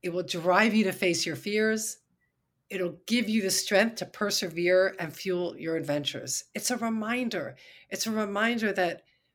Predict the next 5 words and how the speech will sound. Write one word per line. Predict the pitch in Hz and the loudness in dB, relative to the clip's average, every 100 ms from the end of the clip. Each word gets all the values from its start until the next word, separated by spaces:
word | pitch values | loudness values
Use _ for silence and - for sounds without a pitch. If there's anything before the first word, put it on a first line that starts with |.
| - | -6
we | 214 | -4
have | 175 240 | -2 -2
this | 220 - 165 | -2 -4 -6
one | 170 190 208 233 247 262 - _ _ _ | -6 2 4 6 4 -2 -4 _ _ _
life. | - 190 175 123 - - - | -10 -2 0 -2 -6 -16 -18